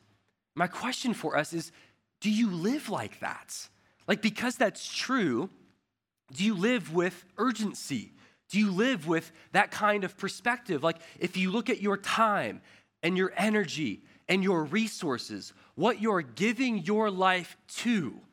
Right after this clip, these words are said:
does it reflect the reality that you're living with death in mind? Peter is demonstrating it before us, and it's a key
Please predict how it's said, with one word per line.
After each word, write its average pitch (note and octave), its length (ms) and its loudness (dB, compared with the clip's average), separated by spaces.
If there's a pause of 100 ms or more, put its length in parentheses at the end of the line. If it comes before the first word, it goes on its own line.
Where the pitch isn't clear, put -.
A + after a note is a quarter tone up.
(320)
does F3 180 0
it F#3 80 2
reflect G3+ 540 0
the A#3 80 -2
reality G3+ 440 4
that D#3 140 0
you're F#3 140 0
living F3 340 0
with E3 200 -2
death E3+ 360 2 (340)
in D#3+ 140 2
mind? F3 280 4 (280)
Peter A3 360 4
is D#3 220 -2
demonstrating D3 680 2
it D3 100 0
before G3 480 -2
us, - 380 -4 (160)
and G3 100 2
it's G3+ 140 2
a G#3+ 40 2
key F3+ 580 0